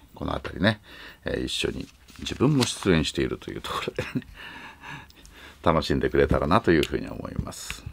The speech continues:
まあ、これミント品のものではないですけれどもね、あの、随分後にオークションで手に入れた塗装もされてますし。<clears throat> はい。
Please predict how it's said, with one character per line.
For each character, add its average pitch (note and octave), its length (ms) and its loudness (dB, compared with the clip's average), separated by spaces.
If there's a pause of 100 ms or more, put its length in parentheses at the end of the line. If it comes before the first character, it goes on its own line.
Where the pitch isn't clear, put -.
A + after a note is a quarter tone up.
(180)
ま A#2+ 100 4
あ、 - 20 -6
こ E3+ 120 4
れ E3 100 6
ミ C3+ 140 10
ン D3 80 6
ト F#3 80 6
品 E3+ 220 6
の E3+ 160 4
も C3+ 120 2
の C#3 80 2
で - 100 -2
は D2 60 0
な D2 140 4
い E2 80 4
で - 80 -2
す - 100 -12
け - 80 -4
れ C2 80 -2
ど C2 120 -8
も - 100 -4
ね、 A2 180 0 (240)
あ - 140 -4
の、 C2+ 480 -6
随 E2 240 6
分 D#2+ 180 2
後 D2+ 160 0
に C#2 140 -2 (100)
オ D2 60 -2
ー C#2+ 40 -2
ク - 80 -10
シ - 60 -2
ョ D#2+ 40 6
ン D2+ 40 2
で D2+ 100 6
手 E2 140 2
に D#2 100 2
入 C2+ 80 -2
れ C#2 120 -4
た - 220 -6 (1300)
塗 G2+ 100 -8
装 E2+ 180 4
も E2+ 120 4
さ E2 140 4
れ D#2 80 2
て D2 100 0
ま C#2+ 100 2
す - 80 -6
し。 - 220 -6 (320)
<clears throat> - 0 -
は - 2000 0
い。 - 100 -8